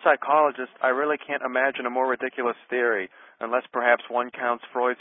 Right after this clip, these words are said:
politically useful Oedipal complex. None of these ideas ever had a glimmer of empirical support. Freud's theorizing, one hesitates to call it a theory, combines outrageousness with infinite plasticity. In the hands of Freudian revisionists like Fromm,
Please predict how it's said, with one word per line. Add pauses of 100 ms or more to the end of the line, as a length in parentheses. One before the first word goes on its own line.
politically
useful
Oedipal
complex. (580)
None
of
these
ideas
ever
had
a
glimmer
of
empirical
support. (440)
Freud's (100)
theorizing, (320)
one
hesitates
to
call
it
a
theory, (320)
combines
outrageousness
with (340)
infinite (380)
plasticity. (260)
In
the
hands
of (140)
Freudian
revisionists
like (160)
Fromm,